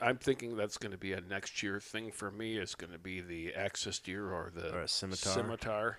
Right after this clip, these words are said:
Speaker 1: Yep.
Speaker 2: God, those are sweet.
Speaker 1: This year, I'm hoping that there isn't an ostrich
Speaker 2: Oh,
Speaker 1: down
Speaker 2: you're
Speaker 1: there,
Speaker 2: s- <laughs>
Speaker 1: and I'm hoping you
Speaker 2: I
Speaker 1: don't
Speaker 2: am
Speaker 1: talk
Speaker 2: gonna,
Speaker 1: me into
Speaker 2: I'm
Speaker 1: it.
Speaker 2: gonna taunt you into an ostrich, and Aaron's gonna kill me, and it's
Speaker 1: Well,
Speaker 2: gonna be totally worth it.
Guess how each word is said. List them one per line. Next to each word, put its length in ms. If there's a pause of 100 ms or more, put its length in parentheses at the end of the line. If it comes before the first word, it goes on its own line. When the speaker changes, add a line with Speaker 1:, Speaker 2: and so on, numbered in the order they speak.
(140)
Speaker 1:
Yep. 220 (160)
Speaker 2:
God, 360
those 200
are 40
sweet. 400 (120)
Speaker 1:
This 260
year, 400
I'm 480 (220)
hoping 760 (540)
that 220
there 220
isn't 340
an 140
ostrich 500
Speaker 2:
Oh, 140
Speaker 1:
down 180
Speaker 2:
you're 80
Speaker 1:
there, 200
Speaker 2:
s- 60 (100)
<laughs> 100
Speaker 1:
and 120
I'm 140
hoping 400
you 60
Speaker 2:
I 240
Speaker 1:
don't 100
Speaker 2:
am 120
Speaker 1:
talk 120
Speaker 2:
gonna, 160
Speaker 1:
me 120
into 160
Speaker 2:
I'm 320
Speaker 1:
it. 40
Speaker 2:
gonna 160
taunt 480
you 140
into 280
an 80
ostrich, 580
and 180
Aaron's 280
gonna 200
kill 320
me, 320
and 100
it's 80
Speaker 1:
Well, 120
Speaker 2:
gonna 140
be 200 (160)
totally 440
worth 320
it. 120